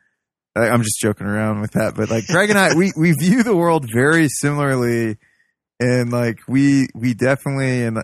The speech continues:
and it's, uh, and, you know, he's, he's been a huge, just a, a, you know, a good support system, a good guy to have in my support system. I mean, like, I, I can't,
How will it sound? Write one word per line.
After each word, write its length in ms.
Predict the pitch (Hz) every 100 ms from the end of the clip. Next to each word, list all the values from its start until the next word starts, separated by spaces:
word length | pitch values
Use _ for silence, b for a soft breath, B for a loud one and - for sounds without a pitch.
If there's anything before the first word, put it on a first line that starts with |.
| -
and 160 | 113
it's, 260 | 113 - -
uh, 380 | 104 104 104 98 -
and, 180 | 113
you 120 | 117 120
know, 160 | 113
he's, 280 | 113 135 131
he's 240 | 120 131 120
been 160 | 131
a 80 | 107 - -
huge, 680 | 135 127 123 101 - - _ _ _ _ _ _ _ -
just 160 | 233 127
a, 140 | 78 -
a, 80 |
you 200 | 95 147
know, 180 | 135 117
a 80 | 120
good 280 | 107 147 170
support 480 | 135 - 117 123 -
system, 420 | 107 - 104 90
a 60 |
good 220 | 90 120 107
guy 220 | 117 117
to 100 | 113
have 300 | 110 110 110
in 60 |
my 100 | 107
support 420 | 104 - - 104 -
system. 300 | 87 - 95
I 40 |
mean, 220 | 98 101
like, 140 | 101 98
I, 140 | 98
I 140 | - 110
can't, 380 | - 113 107